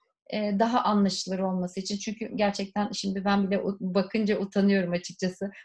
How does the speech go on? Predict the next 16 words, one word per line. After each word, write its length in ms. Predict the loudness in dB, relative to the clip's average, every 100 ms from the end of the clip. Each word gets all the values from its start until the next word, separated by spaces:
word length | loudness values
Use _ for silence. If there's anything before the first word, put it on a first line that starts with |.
| _
"Vaa, 320 | 2 4 4
bu 100 | 0
çok 220 | -4 -8 -4
kötüymüş." 680 | -4 -2 -2 -4 -8 -4
diye. 360 | -2 0 -2 -4 _ _ _ _ -4
E, 260 | -2 -2 -4 -4
yenileri 640 | 2 4 6 6 4 2
çok 280 | 0 0 -2
daha 200 | 0 0
anlaşılır 560 | 0 0 -2 -2 -2
hale 360 | 0 0 0 -2
geldi. 680 | -2 -4 -6 -4 -4 -4 -8 _ _ _ -20 -20 _ _ _ _ _ 0
E, 500 | 2 4 4 4 2
son 300 | 0 2 4
olarak 480 | 6 8 8 6 2 0 2
da 200 | 2